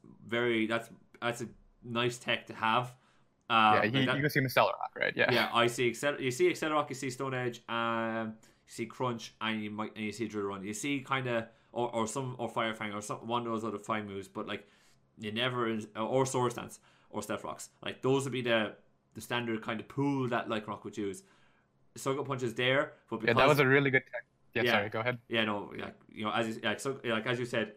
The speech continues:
Speaker 1: really good tech, but it's not something that's a massive bring because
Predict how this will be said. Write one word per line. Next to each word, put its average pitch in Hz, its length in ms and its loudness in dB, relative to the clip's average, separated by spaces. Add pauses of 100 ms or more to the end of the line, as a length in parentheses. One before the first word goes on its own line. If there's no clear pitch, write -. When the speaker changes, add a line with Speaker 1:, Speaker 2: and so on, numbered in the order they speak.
(120)
Speaker 1:
really 131 260 2
good 131 140 2
tech, 117 340 -2 (500)
but 110 100 -2
it's 110 120 -2
not 117 140 -2
something 117 240 -10
that's 110 260 -6
a 101 340 0
massive 104 520 -4
bring 104 200 -6
because 98 720 -4